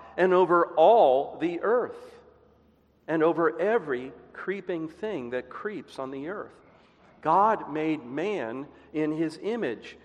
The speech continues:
He made him to reflect his glory, his character, and some of his attributes. And then he gave him dominion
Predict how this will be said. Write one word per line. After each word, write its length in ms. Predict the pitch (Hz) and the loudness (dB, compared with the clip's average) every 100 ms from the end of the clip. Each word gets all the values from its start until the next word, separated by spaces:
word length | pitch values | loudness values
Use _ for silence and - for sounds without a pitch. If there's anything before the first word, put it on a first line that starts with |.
| - _ _ | -20 _ _
He 180 | 202 233 | -6 0
made 300 | 202 190 180 | 4 6 6
him 260 | 185 190 | 4 0
to 120 | 180 190 | -2 -2
reflect 760 | 185 175 - 208 262 175 - | -2 -4 -4 0 0 0 -6
his 180 | 202 175 | -8 -8
glory, 580 | 143 175 220 262 175 127 | -6 0 0 2 0 2
his 220 | 185 196 | 0 0
character, 880 | - 233 262 277 233 - 131 107 92 - - | -4 0 4 4 0 -4 -4 -4 -6 -14 -6
and 160 | 160 | -4
some 240 | 156 214 214 | -2 0 2
of 120 | 214 | 4
his 160 | 202 202 | 4 4
attributes. 840 | 202 247 226 165 147 135 - - - - - _ - | 2 2 -2 -2 -6 -8 -10 -20 -20 -20 -20 _ -4
And 180 | 170 | 0
then 200 | 180 247 | 2 2
he 120 | 262 226 | 2 -2
gave 320 | 170 170 175 | 2 4 4
him 360 | 170 190 165 | 2 -2 -2
dominion 840 | 139 160 165 196 269 233 147 117 | -2 -2 0 0 0 -4 -6 -6